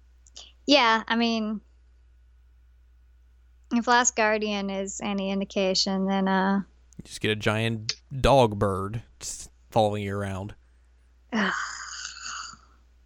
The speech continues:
Speaker 1: Well, I meant more, there's, like, more interactivity with the world.
Speaker 2: Right, yeah.
Speaker 1: But the interactivity with the world doesn't work. Like, when you get stuck in a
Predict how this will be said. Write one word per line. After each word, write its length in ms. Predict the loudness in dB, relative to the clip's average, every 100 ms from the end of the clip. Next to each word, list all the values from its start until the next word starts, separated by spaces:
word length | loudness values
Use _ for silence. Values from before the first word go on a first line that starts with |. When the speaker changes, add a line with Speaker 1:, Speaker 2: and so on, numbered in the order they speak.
| -20 -20 -20 _ 2
Speaker 1:
Well, 80 | 6
I 60 |
meant 160 | 6 6
more, 160 | 6
there's, 220 | 4 2 0
like, 180 | -2
more 300 | 0 0 0 0
interactivity 800 | 0 2 0 0 -2 0 0 0
with 100 | -2
the 80 |
world. 460 | 2 4 6 6 4 0
Speaker 2:
Right, 320 | -2 -2 -8
yeah. 300 | -10 -10 -12 -18 -20 _ _ _ _ 0
Speaker 1:
But 460 | 2 4 4 4 6
the 100 | 6
interactivity 720 | 6 6 2 0 -2 0 0
with 80 | 0
the 80 | 0
world 380 | 2 4 2 2
doesn't 340 | 2 2 -2 _ _ _ _
work. 920 | -2 0 2 6 8 8 8 6 2 -12 -14 -18 _ _ _ _ _ _ _ _
Like, 300 | 2 2 4
when 160 | 4 6
you 100 | 6
get 220 | 4 4
stuck 480 | 4 6 4 4 -2
in 220 | -2 0
a 180 | 0 -2